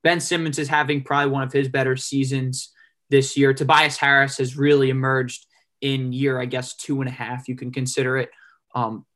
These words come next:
with Philadelphia. So to me, I think this is their best shot, and why not go out and make a significant move right now? And Kyle Lowry is a really good fit and an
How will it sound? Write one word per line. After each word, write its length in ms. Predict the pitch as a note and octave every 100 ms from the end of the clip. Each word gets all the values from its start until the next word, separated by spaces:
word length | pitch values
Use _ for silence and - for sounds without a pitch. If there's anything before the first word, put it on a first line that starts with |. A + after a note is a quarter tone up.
| _ C#3
with 200 | D3 C#3+
Philadelphia. 720 | C#3+ C3 C3 C3+ - C#3+ C3+
So 380 | - D3+ C3+ B2+ _ _ _ _ _ _ _ -
to 100 | G3+
me, 260 | G3 B3+
I 140 | B3 G3+
think 260 | A#3+ A#3+
this 220 | D#3 F#3 F3+
is 180 | G#3+
their 140 | G3 D3+
best 360 | C3 D3+ -
shot, 340 | - D3 C#3 C#3+
and 260 | D3+ D3+ C#3 _ _ _ _ _ -
why 320 | D3+ D3+ F3
not 260 | D#3 F3+ -
go 220 | E3 C#3+
out 280 | C3+ B2+ - _ _ _ -
and 160 | D3 D3
make 180 | C#3+
a 60 | C#3+
significant 600 | C#3 C#3 C3+ C3+ C3+ B2+
move 260 | C#3 C3+ C3
right 180 | C3 C3+
now? 280 | B2+ C3
And 160 | C3+ C3 _ _ _ _
Kyle 240 | A3 C#4 A#3+
Lowry 300 | A#3+ A3+ G3+
is 60 |
a 60 | D3+
really 400 | B2+ D3 F#3+ F3
good 160 | C#3
fit 380 | C3 - D3 F3+
and 140 | D3+
an 120 | C3